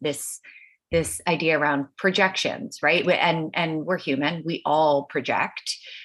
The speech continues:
but I think it's also being, trying to be very aware that we're all viewing our own realities through our own lenses,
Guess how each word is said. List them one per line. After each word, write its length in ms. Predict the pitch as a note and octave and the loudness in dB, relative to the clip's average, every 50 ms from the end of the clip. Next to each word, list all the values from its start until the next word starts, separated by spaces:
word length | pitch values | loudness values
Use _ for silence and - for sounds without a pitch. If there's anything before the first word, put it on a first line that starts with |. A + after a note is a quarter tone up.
| - _ | -8 _
but 140 | - E3+ D#3+ | 2 4 4
I 80 | D#3+ D3+ | 4 4
think 200 | - F3+ D#3+ - | 2 0 0 0
it's 160 | F3+ E3+ - | -2 0 2
also 360 | D#3 D3 D#3 D#3 - F3+ D3 | 2 2 2 0 0 -2 -2
being, 340 | - E3 D#3 D3+ D#3 C#3 - _ _ _ _ | -2 -4 -4 -4 -4 -6 -8 _ _ _ _
trying 260 | - - E3 D#3+ E3 | -2 0 0 0 0
to 100 | - - - - _ _ _ _ _ _ _ _ _ | -2 -4 -8 -12 _ _ _ _ _ _ _ _ _
be 100 | F#3 E3+ | -2 -2
very 400 | C#3 E3 D#3 D3+ E3 E3 D#3+ - - | 0 2 2 2 2 2 0 0 0
aware 440 | D#3 D3 C#3 D3+ D3 D3 D3+ D3+ D3 | -2 0 0 2 2 2 2 2 0
that 400 | C#3+ C#3+ C#3 C#3+ C#3+ C#3 - - - _ _ _ _ _ _ _ _ _ _ _ _ | 0 0 0 0 0 0 -2 -4 -10 _ _ _ _ _ _ _ _ _ _ _ _
we're 260 | - E3 G3 G3 - | 0 4 6 6 6
all 480 | - E3+ F3+ F#3 F#3+ G3 G3+ G#3 G#3 E3+ | 6 6 8 8 8 6 6 4 2 0
viewing 500 | D3 E3 E3+ E3+ E3+ E3+ E3+ E3+ E3+ D#3+ | -4 -4 -2 0 0 0 0 0 -2 -2
our 240 | - D#3 D3+ G2+ | 0 0 2 2
own 260 | D3 D#3 D#3 D3+ D3+ C#3+ | 2 0 0 0 -2 -4
realities 640 | D3 D3+ D3 C3 C3 C#3+ D3 C#3 C#3+ D3 C#3+ - | -2 -2 0 2 2 2 0 0 -2 -4 -4 -6
through 140 | - D#3 D3+ | -6 -2 0
our 160 | C#3 C3+ C3+ | 0 2 2
own 160 | C#3 C3 C3+ C#3 | 0 0 0 -2
lenses, 580 | A#2+ D2+ - C3 - - - - _ - - | -2 -2 -4 -6 -8 -8 -10 -10 _ -12 -10